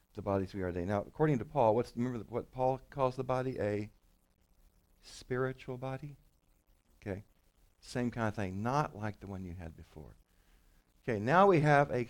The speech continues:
scribe step forward. He's the last one.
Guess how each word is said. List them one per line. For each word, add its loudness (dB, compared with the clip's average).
scribe 0
step -8
forward. -10
He's -8
the -6
last -4
one. -10